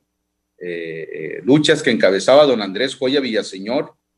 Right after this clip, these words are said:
pues defendiendo todo el aspecto de la unión de fincatenientes, todo el, el aumento que se hacía al predial, y así hubo bastantes liderazgos en Sinaloa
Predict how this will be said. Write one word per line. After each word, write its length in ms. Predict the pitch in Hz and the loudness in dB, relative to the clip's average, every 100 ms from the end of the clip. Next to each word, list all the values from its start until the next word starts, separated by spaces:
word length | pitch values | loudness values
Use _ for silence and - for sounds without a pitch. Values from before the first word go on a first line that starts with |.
| _ _ | _ _
pues 140 | 107 107 | -8 -6
defendiendo 640 | 104 107 104 139 160 151 | -6 -6 -4 -4 -4 -6
todo 160 | 143 143 | -4 -2
el 100 | 135 | -4
aspecto 420 | - 131 131 135 | -4 -4 -4 -4
de 100 | 117 | -4
la 60 | |
unión 240 | 101 110 127 | -4 -6 -6
de 80 | 135 | -8
fincatenientes, 880 | 120 110 101 98 98 165 170 - | -8 -6 -6 -6 -6 -6 -6 -10
todo 160 | - 131 | -4 -2
el, 300 | 120 101 95 | -2 -4 -4
el 220 | 107 101 | -4 -4
aumento 340 | 101 104 123 - | -6 -6 -10 -12
que 100 | 107 | -16
se 180 | - | -16
hacía 440 | - 117 120 110 - _ _ _ | -12 0 2 2 -2 _ _ _
al 180 | 104 110 | -2 2
predial, 440 | 123 120 151 190 143 | 2 4 4 2 0
y 60 | |
así 340 | 139 - 190 196 | -4 -4 -6 -6
hubo 320 | 156 165 170 | -4 -4 -2
bastantes 460 | 139 - 151 151 | -2 -4 -8 -8
liderazgos 680 | 143 117 101 101 120 131 117 | -8 -4 -2 -2 -4 -6 -10
en 120 | 117 | -12
Sinaloa 680 | 101 95 87 101 113 113 - | -12 -12 -10 -2 -2 -2 -8